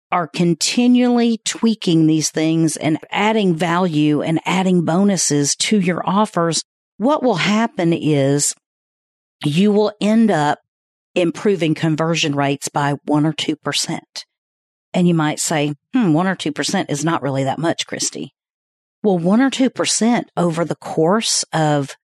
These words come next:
sending hundreds or thousands or whatever of traffic, people that are traffic to your funnel, what's gonna happen is that one or two percent will increase your revenue exponentially.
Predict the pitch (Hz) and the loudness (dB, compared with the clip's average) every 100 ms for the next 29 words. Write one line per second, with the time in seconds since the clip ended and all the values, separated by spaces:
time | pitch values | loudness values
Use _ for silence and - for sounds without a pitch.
0 | _ _ _ - 185 170 165 160 156 - | _ _ _ -4 0 2 2 2 0 -4
1 | - - 170 175 214 214 165 147 156 143 | -10 -2 -2 0 0 0 -2 -4 -2 -2
2 | 180 185 190 165 156 151 120 160 170 160 | 0 0 2 2 0 -2 -4 -2 0 0
3 | 170 202 - - _ - 156 147 - - | 0 0 0 -4 _ -6 -4 -4 -4 -6
4 | - 175 220 233 262 240 175 165 - 151 | -8 -2 -2 0 -2 -2 -4 -4 -4 -4
5 | 175 240 - _ 233 214 190 160 - - | -2 -4 -8 _ -4 -2 -2 -4 -8 -2
6 | 175 240 294 - _ _ _ _ _ _ | 0 2 0 -2 _ _ _ _ _ _
7 | _ _ 196 226 - 202 165 208 277 - | _ _ -2 0 -2 -2 0 0 0 -2
8 | 214 143 190 180 185 - 190 220 208 - | -2 0 0 0 -2 0 2 2 0 -2
9 | 185 160 - - 247 175 185 175 - 175 | -4 -4 -4 -2 -2 0 -2 -4 -2 -2
10 | - 165 165 165 156 82 - 143 147 143 | -2 -2 -2 0 0 -2 -6 -6 -4 -4
11 | - 50 - | -4 -8 -16